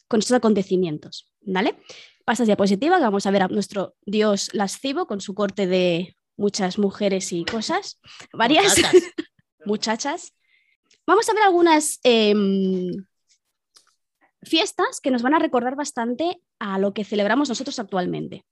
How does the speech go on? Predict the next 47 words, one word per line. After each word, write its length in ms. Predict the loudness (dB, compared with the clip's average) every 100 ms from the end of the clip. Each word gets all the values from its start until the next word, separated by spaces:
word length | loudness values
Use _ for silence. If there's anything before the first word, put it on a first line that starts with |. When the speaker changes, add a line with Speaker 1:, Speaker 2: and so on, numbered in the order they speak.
| _
Speaker 1:
Recordad 340 | -6 -4 -2 -2
que 60 |
estamos 180 | 0 2
hablando 160 | 2 0
de 40 |
gente 360 | -2 -2 -4 -6
griega, 380 | -2 -2 -2 -4 _ _ _ _ -4
de 80 | 0
la 100 | 0
Greci-, 240 | 0 -2
de 120 | 0 4
la 80 |
Grecia 220 | 4 4 2
antigua, 320 | 2 0 0
¿no? 120 | 2
De 80 | 2
la, 180 | 2 0
no 160 | -2
de, 180 | 0 2
<laughs> 180 | 4 2
no 80 | -2
de 100 | -4
la 80 | -6
actual, 320 | -6 -8 -6
obviamente. 540 | -6 -6 -8 -12 -16 _ -20 -20 -20 -20 _ -2
El 140 | 4
mes 360 | 6 6 2 -2
veintiséis, 920 | 0 4 4 2 0 2 2 0 -4 -16 _ -2
o 40 |
sea, 120 | 0
el 100 | 2
día 160 | 4 2
de 60 |
veintiséis 680 | 2 0 -2 -4 -2 -2 -4 -6
del 200 | -2 0
mes 140 | 0
de 100 | -2
Poseidón, 600 | -4 -6 -6 -2 -2 -2
que 120 | -4 -8
sería 180 | -4
nuestro 260 | -4 -4 -8
diciembre, 640 | -10 -4 0 0 0 -4 _
se 180 | -6 -4
celebraba 520 | 0 2 2 0 0 -2
la 240 | -4 -10 _ _ -6
Aolea, 760 | 0 0 0 0 -4 -6 -10 _ _ _ _ _ _
¿vale? 280 | -6 -4 -4